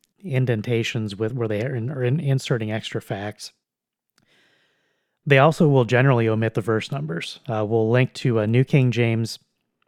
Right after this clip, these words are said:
that per-, puts every fifth verse number in the side of the page just to kinda help you, because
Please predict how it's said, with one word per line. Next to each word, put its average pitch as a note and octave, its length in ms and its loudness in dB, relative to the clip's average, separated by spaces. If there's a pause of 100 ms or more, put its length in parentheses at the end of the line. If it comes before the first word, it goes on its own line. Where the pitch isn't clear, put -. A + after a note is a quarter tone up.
(180)
that C3+ 240 4
per-, B2+ 200 2
puts - 280 0
every A2+ 240 0
fifth B2 300 0
verse A#2 360 0
number A#2+ 280 2
in G#2+ 100 0
the G#2 80 -4
side G#2+ 500 -2 (300)
of A2+ 160 -4
the A2+ 80 -6
page B2+ 420 2 (800)
just C3+ 220 2
to C#3 60 0
kinda A#2+ 260 2
help A2+ 300 0
you, B2 100 2
because A#2 400 0